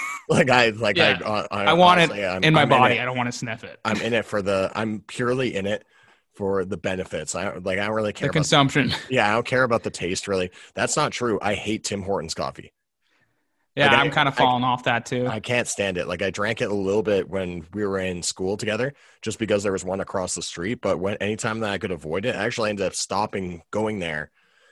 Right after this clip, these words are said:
Speaker 1: And then I went to this other little cafe, but sometimes they took, like, ten minutes to make a coffee. And I was like, "Ah, gonna be late to class." And I had to peel
Speaker 2: Yeah.
Speaker 1: out of there 'cause
Speaker 2: Come
Speaker 1: Ray,
Speaker 2: on, guys.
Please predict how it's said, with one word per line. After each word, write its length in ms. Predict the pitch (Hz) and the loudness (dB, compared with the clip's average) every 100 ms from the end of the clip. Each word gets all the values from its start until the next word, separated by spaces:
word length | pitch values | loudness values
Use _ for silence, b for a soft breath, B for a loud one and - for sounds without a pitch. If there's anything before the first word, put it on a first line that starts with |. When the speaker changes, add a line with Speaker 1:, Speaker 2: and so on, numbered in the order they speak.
| - | -8
Speaker 1:
And 100 | 101 | -2
then 60 | |
I 60 | 107 | 0
went 160 | 101 101 | 0 -2
to 80 | 98 | -4
this 160 | 87 | -4
other 200 | 101 101 | -4 -2
little 180 | 98 92 | -2 -2
cafe, 400 | - 95 - 95 | -4 -6 -4 -4
but 100 | 82 | -4
sometimes 380 | - 98 107 92 | -8 -6 -6 -6
they 80 | 87 | -8
took, 180 | 98 90 | -8 -8
like, 140 | 80 | -8
ten 220 | - 92 87 | -8 -8 -8
minutes 320 | 90 101 - | -8 -8 -8
to 80 | 90 | -8
make 200 | 90 - | -8 -8
a 40 | |
coffee. 360 | - 87 95 113 | -6 -6 -6 -6
And 80 | 95 | -6
I 20 | |
was 120 | 78 | -6
like, 120 | 82 85 | -8 -4
"Ah, 300 | 87 87 - _ _ _ _ | -4 -4 -6 _ _ _ _
gonna 120 | 98 | -10
be 120 | 92 90 | -6 -4
late 180 | 92 | -4
to 80 | - | -6
class." 420 | - 95 87 - | -6 -4 -4 -4
And 100 | 87 | -8
I 40 | 87 | -8
had 100 | 85 | -6
to 60 | |
peel 100 | 156 | 0
Speaker 2:
Yeah. 300 | 151 147 143 | 2 4 4
Speaker 1:
out 40 | 135 | 0
of 40 | |
there 140 | 90 85 | -2 -8
'cause 120 | - | -4
Speaker 2:
Come 140 | 165 180 | 2 4
Speaker 1:
Ray, 60 | |
Speaker 2:
on, 160 | 170 165 | 4 4
guys. 520 | 160 165 160 - | 4 4 2 -4